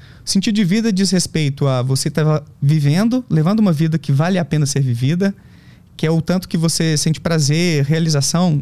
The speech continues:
nas coisas que você faz. E, pô, eu gosto de viver, pra resumir assim. Um outro componente é você ter metas e objetivos. Isso dá sentido na vida. É você olhar pro futuro e, pô, eu quero chegar aqui, eu quero chegar ali, construir família, ganhar dinheiro, fama, qualquer coisa assim. Ser um cientista, um youtuber famoso.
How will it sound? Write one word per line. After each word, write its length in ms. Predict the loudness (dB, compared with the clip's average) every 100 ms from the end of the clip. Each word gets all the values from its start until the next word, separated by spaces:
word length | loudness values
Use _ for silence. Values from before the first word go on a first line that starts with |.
| -2
nas 180 | -4 -2
coisas 220 | -2 -2
que 100 | -2
você 240 | -2 -2
faz. 240 | -4 -2 -2
E, 40 |
pô, 280 | -2 -2 -2 -8 -4
eu 80 | -2
gosto 240 | 0 0
de 60 | 0
viver, 360 | 0 -2 -6 -12 -20 -16 -4
pra 120 | -2
resumir 400 | 0 2 2 0
assim. 320 | -2 -4 -6 -10 -14 -14 -12 -2
Um 60 | 0
outro 220 | 0 -2
componente 460 | -2 0 2 0 0
é 40 |
você 160 | -2 -2
ter 200 | -2 0
metas 320 | 0 0 -2
e 40 |
objetivos. 640 | 0 0 -2 -2 -2 -2 -2
Isso 160 | -2
dá 140 | -2 -2
sentido 380 | -2 -2 0 -2
na 80 |
vida. 420 | 0 -2 -2 -6 -12 -20 -10 -4
É 40 |
você 260 | -2 0 0
olhar 240 | 0 0
pro 100 | -4
futuro 380 | -4 -2 0 0
e, 20 |
pô, 260 | 0 0 0
eu 80 | -2
quero 160 | -4
chegar 240 | -4 -4 -4
aqui, 220 | -2 -2
eu 60 | -2
quero 160 | -2
chegar 280 | -4 -4 -2
ali, 320 | 0 0 -2 -8 -8
construir 300 | -6 -4 -4
família, 420 | -2 0 0 0
ganhar 180 | -2 -4
dinheiro, 400 | -2 0 0 -2
fama, 400 | -4 -4 0 0
qualquer 240 | -2 -4
coisa 200 | -2 -2
assim. 260 | 0 -2 -2
Ser 140 | -2
um 40 | -4
cientista, 600 | -4 -4 0 0 0 0
um 80 | 0
youtuber 420 | -2 -2 0 -2
famoso. 640 | -4 -2 0 2 2 0